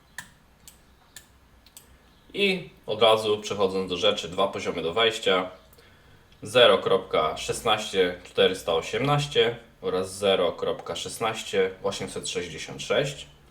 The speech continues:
Z tych dwóch poziomów będę próbował uderzyć short. Jeżeli ktoś nie jest oczywiście pewien, to najlepiej poczekać, aż cena się tu zatrzyma, zbuduje formację i na jej test można spróbować się przyłączyć.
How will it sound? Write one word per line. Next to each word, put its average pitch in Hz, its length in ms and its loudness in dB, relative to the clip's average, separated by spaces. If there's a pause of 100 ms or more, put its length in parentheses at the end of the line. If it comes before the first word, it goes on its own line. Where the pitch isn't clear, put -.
(140)
Z - 140 -20
tych 127 200 0
dwóch 110 280 -6
poziomów 92 680 -4 (840)
będę 104 360 -2
próbował 90 580 -2
uderzyć 92 380 -8
short. 139 360 2 (920)
Jeżeli 98 320 -6
ktoś - 300 0
nie 95 80 -2
jest 90 140 -2
oczywiście 98 420 -8
pewien, 90 400 0
to 101 80 -6
najlepiej 107 360 0
poczekać, 95 480 -6
aż - 80 -16
cena 85 240 -6
się - 120 -10
tu - 140 -8
zatrzyma, 127 600 0
zbuduje 110 420 0
formację 95 720 0
i 73 120 -8
na 90 140 -6
jej 85 120 -8
test - 540 -6
można 90 260 -8
spróbować 78 400 -6
się - 120 -12
przyłączyć. 95 640 -2